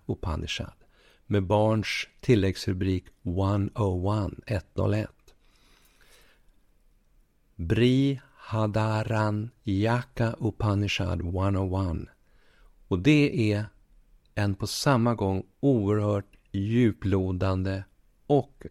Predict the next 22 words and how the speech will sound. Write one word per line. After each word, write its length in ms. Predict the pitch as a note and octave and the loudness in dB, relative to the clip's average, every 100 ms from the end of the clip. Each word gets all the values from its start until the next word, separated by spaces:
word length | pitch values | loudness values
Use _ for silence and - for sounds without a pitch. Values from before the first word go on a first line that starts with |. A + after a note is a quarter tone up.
| - | -8
väldigt 920 | G2+ G#2 A2 B2+ A#2+ F#2+ E2+ F2+ E2+ | -6 -4 0 2 2 2 0 -2 -2
lättillgänglig, 920 | E2+ E2+ - - - - - - _ - - _ | -2 -4 -4 -8 -6 -6 -8 -12 _ -20 -20 _
läsvänlig 1200 | - G#2 A2+ F#2 - - F2 E2 F2 E2 - - _ _ | -2 0 2 0 -2 -4 -2 0 -2 -4 -6 -10 _ _
text 420 | - - - - _ - _ _ _ - | -8 -8 -12 -20 _ -20 _ _ _ -2
på 120 | E3+ | 0
engelska. 420 | - - - - - - - _ - | 0 -6 -12 -14 -16 -20 -20 _ -2
Helt 280 | D3 D3 A2+ | 2 2 2
fantastisk! 840 | - E2+ E2+ A#2+ B2+ - - - _ _ _ _ - _ _ _ _ _ _ - - _ _ - | -6 -6 -4 -4 -4 -8 -16 -18 _ _ _ _ -20 _ _ _ _ _ _ -20 -20 _ _ -2
Om 140 | A2 | 0
du 80 | A#2+ | 4
har 140 | C3 | 4
intresse 560 | C3 B2+ C#3+ B2+ - F3 | 4 2 0 0 0 0
av 100 | F3 | 2
det 80 | D3+ | 2
här 120 | A#2 | 2
så 140 | G2+ A#2+ | 0 0
hittar 380 | B2 A2 - B2 | 0 -2 0 2
du 60 | |
honom 300 | B2+ A2 G#2 | 4 4 4
enkelt 440 | G2+ F#2+ - G2 - | 2 0 -2 -6 -4
på 80 | |
Amazon. 720 | F#2+ G#2 A#2 A#2 - D2 - | -6 -2 -2 -2 -4 -4 -6